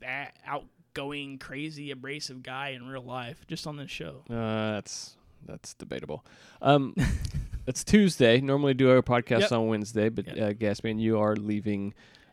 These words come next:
Speaker 2: uh, what, tomorrow evening?
Speaker 1: Yep, right after work tomorrow, I'm heading down to Nashville to, uh, jump on the plane Thursday
Speaker 2: Fly out.
Speaker 1: morning. So since it's real
Speaker 2: Okay.
Speaker 1: early Thursday morning, I'm going down to Nashville tomorrow
Speaker 2: When
Speaker 1: night.
Speaker 2: are you getting to the track?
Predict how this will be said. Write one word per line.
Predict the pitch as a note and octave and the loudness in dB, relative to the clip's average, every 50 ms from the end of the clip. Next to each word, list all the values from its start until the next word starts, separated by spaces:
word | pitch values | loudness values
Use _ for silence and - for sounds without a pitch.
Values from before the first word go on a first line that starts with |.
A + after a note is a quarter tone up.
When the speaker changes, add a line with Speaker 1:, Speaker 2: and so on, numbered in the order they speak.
| - - | -6 -2
Speaker 2:
uh, | F#2 | 0
what, | G2 G2 - - | 0 0 0 0
tomorrow | A#2 A#2+ A#2 A#2 A#2 | 0 2 4 4 6
evening? | A#2+ B2 A#2+ B2 B2+ B2+ B2+ B2+ | 6 4 4 4 2 0 0 0
Speaker 1:
Yep, | F#3 G3 G#3 F3+ | -2 -2 -2 0
right | F#3 F3+ F#3 | 2 2 2
after | F#3+ - G3+ F#3+ | 2 2 0 0
work | F#3+ G3+ F#3 | 0 -2 -4
tomorrow, | - F#3 F3 F3+ F3+ F#3+ F#3+ G3 G3 | -4 -2 0 0 2 2 2 2 0
I'm | G3 F3+ | 0 -2
heading | D3+ C3 C3 E3+ F3 F3 F3 E3+ | -4 -4 -2 -2 -2 -2 -4 -4
down | D#3+ E3+ E3+ E3+ E3+ E3 | -4 -4 -4 -2 -4 -4
to | D#3 | -6
Nashville | D3 C#3+ C#3+ D3+ E3 E3 - - - - F3+ F3+ F3+ F3 F3 F3 E3+ E3+ E3 - | -6 -6 -6 -6 -6 -6 -8 -10 -10 -6 -4 -2 -2 -2 -2 -2 -2 -4 -6 -6
to, | - D#3+ D3 C#3+ C#3+ C#3+ | -8 -8 -6 -6 -6 -6
uh, | C#3 C3+ C3+ C3+ C3+ C3+ C3+ C#3 C#3 C#3 C#3+ - - | -8 -8 -8 -8 -8 -8 -10 -10 -12 -12 -14 -12 -8
jump | - E3+ E3 D#3 F3 | -6 -6 -6 -6 -8
on | E3+ | -10
the | E3 | -10
plane | - - F3+ E3+ E3+ E3+ E3+ | -8 -6 -6 -6 -6 -6 -8
Thursday | - - F3+ F#3 A#3 - - | -6 -4 -2 -2 0 0 0
Speaker 2:
Fly | G#2 G2 | 0 0
out. | - | 0
Speaker 1:
morning. | E3+ E3 D3+ C#3 C3+ C3 C3 - | 0 0 0 -2 -6 -10 -10 -10
So | - - C3 C3 C#3 | -10 -10 -8 -8 -8
since | D#3+ F#3+ F3+ D3+ | -8 -8 -8 -8
it's | F3+ D#3 E3+ | -8 -4 0
real | F#3 F#3 | 0 0
Speaker 2:
Okay. | F#3 E3 | 2 2
Speaker 1:
early | F3 F3+ F#3 F#3 F3+ F3 | 2 2 2 2 2 2
Thursday | E3 - F3 E3+ E3 D3+ E3 | 0 0 -2 -2 -2 -2 -6
morning, | D3 D3 D3 D3+ D#3 D#3+ D#3 | -6 -6 -6 -8 -6 -6 -8
I'm | D3+ D3 C#3+ C#3+ | -8 -8 -10 -10
going | D3 C#3+ C#3+ C#3 C#3 | -10 -8 -8 -8 -8
down | C#3+ C3+ C3 C3 | -10 -10 -10 -10
to | |
Nashville | B2+ B2 B2 - - C3 | -12 -12 -12 -12 -12 -12
tomorrow | - - B2 A2 G#2+ G#2+ | -14 -14 -14 -14 -10 -4
Speaker 2:
When | A#2 B2+ B2+ | -2 0 0
Speaker 1:
night. | A#2 | 2
Speaker 2:
are | A2 | 2
you | G#2+ | 2
getting | G#2+ A#2 F#2+ G#2 G#2+ G#2 G#2 G#2 - | 2 0 0 0 -2 -2 -4 -4 -4
to | - A#2 | -4 -4
the | G2 F#2 | -4 -4
track? | - - A#2+ A2+ - - | 0 2 2 2 2 0